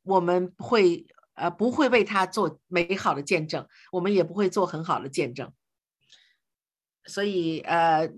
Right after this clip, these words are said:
但就像我们的孩子哈，如果我们的孩子犯错误的话，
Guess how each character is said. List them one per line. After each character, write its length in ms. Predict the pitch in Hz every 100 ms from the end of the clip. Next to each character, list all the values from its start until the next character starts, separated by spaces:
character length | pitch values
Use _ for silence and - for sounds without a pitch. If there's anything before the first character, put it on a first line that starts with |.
| -
但 160 | 220 208
就 100 | 220
像 240 | 220 202
我 80 | 175
们 140 | 156
的 80 | 180
孩 260 | 196 180 180
子 240 | 208 190
哈， 180 | 175 165
如 160 | 165 202
果 120 | 214
我 40 |
们 80 | 185
的 60 | 214
孩 220 | 208 220
子 100 | 240
犯 240 | 233 214
错 180 | 208 226
误 120 | 185
的 100 | 180
话， 240 | 180 180